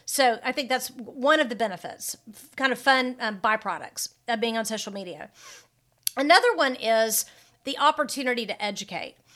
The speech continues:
And I, I, I cannot underscore the importance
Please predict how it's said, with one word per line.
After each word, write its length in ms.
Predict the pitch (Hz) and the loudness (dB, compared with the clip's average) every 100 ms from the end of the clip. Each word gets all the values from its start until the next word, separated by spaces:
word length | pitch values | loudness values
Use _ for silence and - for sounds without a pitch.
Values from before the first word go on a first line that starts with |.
| - - _ | -20 -20 _
And 340 | 262 262 262 262 - _ - | 2 4 4 0 -12 _ -4
I, 100 | 285 - - | -4 -2 2
I, 380 | 285 294 294 - _ _ _ _ _ | 4 4 2 -6 _ _ _ _ _
I 100 | 277 | 2
cannot 640 | 285 - 339 440 392 277 262 | 2 -2 -6 0 4 2 2
underscore 720 | 269 240 240 - 254 226 233 | -2 0 0 -2 -2 -2 -2
the 140 | 233 | -2
importance 800 | 202 190 - 220 233 247 247 - | -6 -10 -8 -4 -4 -4 -4 -4